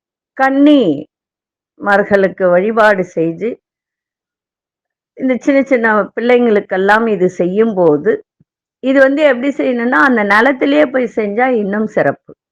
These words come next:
எந்த நிலம் வந்து சரியா பயிர் வரலையோ, அங்கே போய் செய்யும் போது உங்களுக்கு அந்த நிலம் செழிப்பாக வளரும்.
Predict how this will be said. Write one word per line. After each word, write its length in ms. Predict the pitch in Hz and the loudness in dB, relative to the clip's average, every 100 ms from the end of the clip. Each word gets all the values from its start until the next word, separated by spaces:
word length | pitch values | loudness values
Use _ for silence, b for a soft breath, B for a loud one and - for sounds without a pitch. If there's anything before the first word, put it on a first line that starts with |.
| _ _ _ _ _ _ | _ _ _ _ _ _
எந்த 340 | 165 240 277 262 | -2 2 2 2
நிலம் 500 | 240 247 277 285 247 | 2 2 2 2 0
வந்து 340 | 226 226 262 | -2 -2 -2
சரியா 520 | - 208 226 240 233 | 0 -2 2 0 0
பயிர் 360 | 214 190 233 233 | -2 -2 -2 0
வரலையோ, 680 | 185 175 196 190 170 220 - - | 0 2 -2 -2 -2 -2 -6 -6
அங்கே 440 | 185 208 233 277 | -4 -2 0 0
போய் 260 | 269 262 226 | -2 -6 -6
செய்யும் 460 | - 190 214 233 | -6 -4 -2 -2
போது 480 | 185 160 143 127 - - _ _ | 0 0 0 -6 -8 -12 _ _
உங்களுக்கு 580 | 214 214 202 160 - - | -10 -2 -2 -2 -4 -4
அந்த 380 | 233 180 226 381 _ _ _ _ _ _ 180 | -4 -4 -6 -8 _ _ _ _ _ _ -4
நிலம் 440 | 208 262 320 359 | 0 2 0 -2
செழிப்பாக 920 | - 214 208 226 - 214 190 180 269 | -2 0 0 -4 -4 -4 -2 -4 -4
வளரும். 400 | 220 131 123 - | -2 -4 -6 -10